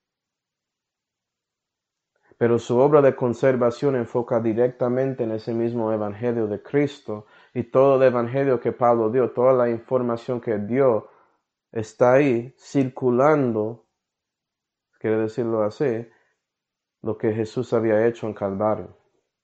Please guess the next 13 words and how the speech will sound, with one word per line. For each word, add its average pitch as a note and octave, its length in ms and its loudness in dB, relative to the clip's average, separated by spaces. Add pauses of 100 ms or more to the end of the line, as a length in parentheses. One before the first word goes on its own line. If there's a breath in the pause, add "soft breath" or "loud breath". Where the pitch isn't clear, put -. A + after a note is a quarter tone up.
(1300)
Que A2 120 -4
sí, C#3+ 280 -2
él B2 140 2
murió, C3 640 -2 (840)
pero A2+ 300 0
era C#3 320 2 (220)
por A#2 140 0
nuestros C#3 380 -6
pecados, G2 340 -2
no A#2 180 -6
por C#3+ 180 -4
él G#2 100 -2
mismo. A2 380 -10